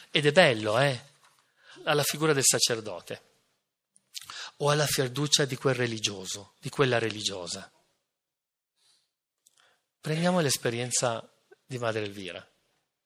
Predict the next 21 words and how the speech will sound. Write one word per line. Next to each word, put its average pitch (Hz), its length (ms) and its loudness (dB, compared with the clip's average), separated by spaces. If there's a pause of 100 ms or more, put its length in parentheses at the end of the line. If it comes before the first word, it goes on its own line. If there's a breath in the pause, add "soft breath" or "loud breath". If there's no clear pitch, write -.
(680)
Quanta 175 300 -6
fiducia 107 420 -4
gli 98 160 -12
dai? 98 280 -18 (1200 loud breath)
Ma 135 100 0
guarda 175 320 0
come 127 480 -2 (140)
questa 143 360 2
fiducia 139 480 0
la 135 100 2
vai 117 200 0
a - 20 -2
riconoscere 120 640 0
anche 135 340 -4
come 147 460 -4 (280 loud breath)
una 127 200 -4
donna 117 240 -2
di 117 120 -10
Dio, 110 540 -10
o 110 100 -12
no? 92 240 -18